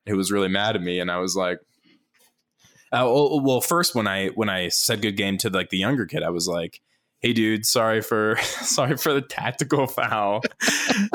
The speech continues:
All right, I just said, "Hey, man, sorry for, for wrapping up." It's like, I, I clearly didn't hurt anyone or anything. I was just like, "I'm not letting you shoot this ball. Like, I'm just sorry." <laughs> Like, that's not gonna happen. And, and so he's like, "Oh, it's all good." And then the other dude, I was like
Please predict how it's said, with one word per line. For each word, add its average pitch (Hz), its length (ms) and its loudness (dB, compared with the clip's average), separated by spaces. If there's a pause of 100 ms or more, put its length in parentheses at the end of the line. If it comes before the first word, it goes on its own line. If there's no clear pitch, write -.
(120)
All 131 80 4
right, 127 80 6
I 131 100 2
just 139 160 0
said, 120 160 4
"Hey, 117 140 2
man, 110 240 0
sorry 127 180 2
for, 110 460 2 (180)
for 98 460 0
wrapping 110 320 0
up." 98 180 0
It's 143 140 0
like, 175 120 2
I, 143 160 2 (120)
I 123 160 -4 (140)
clearly 180 500 4
didn't 135 260 0
hurt 131 400 -2
anyone 135 460 2
or 117 120 2
anything. 117 300 0
I 110 60 0
was 110 160 0
just 120 160 0
like, 107 200 0
"I'm 135 120 0
not 175 160 0
letting 185 200 2
you 175 80 2
shoot 175 220 0
this 160 140 -2
ball. 143 340 0
Like, 101 160 -2
I'm 117 140 -2
just 131 280 -2 (300)
sorry." 135 600 2
<laughs> 180 40 0 (400)
Like, 175 180 2
that's 143 200 0
not 120 180 0
gonna 120 160 0
happen. 117 480 0 (840)
And, 131 200 2 (140)
and 143 140 0
so 123 160 2
he's 120 160 2
like, 117 120 2
"Oh, 107 160 4
it's 110 140 2
all 117 140 4
good." 98 360 0
And 123 140 2
then 127 240 2 (180)
the 123 200 2
other 135 300 2
dude, 104 280 0
I 104 60 0
was 95 160 -2
like 90 320 -6